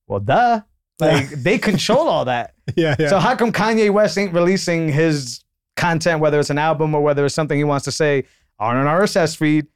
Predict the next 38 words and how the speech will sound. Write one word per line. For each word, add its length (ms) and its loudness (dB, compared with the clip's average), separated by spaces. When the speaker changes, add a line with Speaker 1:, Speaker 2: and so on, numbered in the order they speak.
Speaker 1:
backed 220 0
by 100 2
Lightning? 420 -2
How 120 0
come 160 0
Alex 340 0
Jones's 420 0
podcast 640 0
or 120 0
whatever 360 0
it 60 2
is, 100 2
'cause 140 -2
I 60 0
don't 100 -2
listen 200 -4
to 40 -2
Alex 220 -2
Jones 180 -2
really, 220 0
h-, 160 -6
how 140 0
come 160 0
he's 180 0
not 260 -2
following 420 0
this 120 -2
protocol 520 0
that 300 0
has 180 0
already 220 2
been 220 -2
laid 160 -2
out 220 0
for 100 -10
you 300 0
to 120 -4
be 220 -2